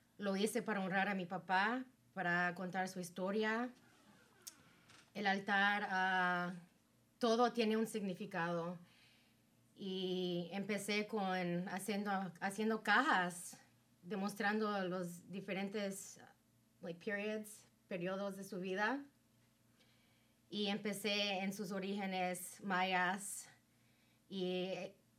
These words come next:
como estaba diciendo Douglas, es una ofrenda. Le estoy ofreciendo cosas a mi papá. Y cada caja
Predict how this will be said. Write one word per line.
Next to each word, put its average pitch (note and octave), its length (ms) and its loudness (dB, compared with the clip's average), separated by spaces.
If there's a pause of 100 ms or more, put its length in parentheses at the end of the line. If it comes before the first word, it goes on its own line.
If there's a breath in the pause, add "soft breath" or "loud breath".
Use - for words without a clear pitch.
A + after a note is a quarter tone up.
como G3+ 220 -2
estaba G#3+ 280 2
diciendo B3 440 2
Douglas, G3 340 -2
es G#3+ 120 -4
una G#3+ 180 2
ofrenda. F3+ 640 2 (560 soft breath)
Le G3+ 60 -10
estoy G#3 200 0
ofreciendo G3+ 1040 0 (340)
cosas G#3 360 -4
a G#3 40 0
mi G3 120 -2
papá. E3+ 500 -4 (960)
Y F3+ 600 -2 (920 loud breath)
cada A#3+ 300 6
caja G#3 640 6